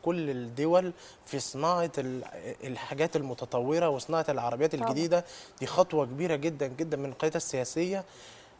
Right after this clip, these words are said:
Speaker 1: إن إحنا نتطور ونسابق العالم إن إحنا نعمل حاجات لسه جديدة.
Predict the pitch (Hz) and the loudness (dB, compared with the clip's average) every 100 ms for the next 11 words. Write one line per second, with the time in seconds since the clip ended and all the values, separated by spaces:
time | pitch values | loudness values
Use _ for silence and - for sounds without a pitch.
0 | - - - 131 175 - 185 190 170 147 | -20 -16 -6 -2 0 0 2 4 4 0
1 | 147 - 170 180 190 196 160 143 143 123 | -2 2 6 6 6 4 4 0 -2 0
2 | 180 185 170 - 139 147 185 170 139 165 | 0 2 2 0 0 2 4 2 0 -4
3 | 175 160 147 165 175 165 - 127 156 156 | -4 -4 -2 -2 -2 -4 -4 0 0 0
4 | 147 160 139 120 120 135 107 | -4 -4 -4 -4 -4 -4 -4